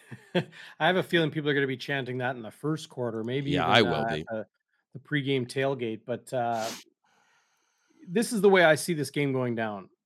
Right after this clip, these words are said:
Speaker 1: I think B C will flex. I think they will come out firing,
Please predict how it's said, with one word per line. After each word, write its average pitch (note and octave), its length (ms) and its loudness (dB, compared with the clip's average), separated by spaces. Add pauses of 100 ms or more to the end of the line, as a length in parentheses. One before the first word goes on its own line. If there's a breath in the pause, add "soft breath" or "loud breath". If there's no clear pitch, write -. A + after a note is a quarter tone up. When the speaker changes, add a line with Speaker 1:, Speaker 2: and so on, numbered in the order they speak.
Speaker 1:
I C#3+ 160 -4
think F#3+ 500 0 (120)
B E3 240 0
C D#3 560 -2
will D3 680 0
flex. C3+ 560 -4
I C#3+ 120 -6
think E3 400 -4
they D3 180 2
will D3+ 320 2
come D#3+ 420 -4
out D3 280 0 (180)
firing, C3+ 640 2